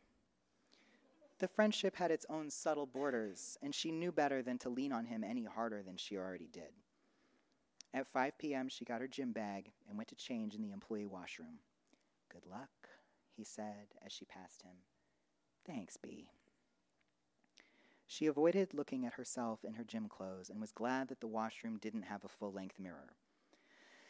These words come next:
Going to the gym as a date wasn't the usual for her, especially in non-cute clothes that didn't immediately signal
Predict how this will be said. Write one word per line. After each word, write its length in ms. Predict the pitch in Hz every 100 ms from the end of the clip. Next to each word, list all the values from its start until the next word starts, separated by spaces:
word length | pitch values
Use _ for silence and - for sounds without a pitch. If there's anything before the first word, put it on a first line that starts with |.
| - - -
Going 240 | 175 202
to 100 | 214
the 80 | 190
gym 460 | - 147 147 151 143
as 140 | 131
a 80 | 131
date 260 | 120 117 -
wasn't 320 | 123 139 127
the 80 | 113
usual 460 | 110 123 147 165
for 160 | - 165
her, 360 | 175 175 180 - - -
especially 520 | - - 147 147 143
in 160 | 127 123
non-cute 680 | 117 113 123 131 - 131 -
clothes 440 | - 131 131 131
that 140 | 113 -
didn't 280 | 117 120
immediately 640 | 104 104 101 113 117 113 110
signal 400 | - 117 107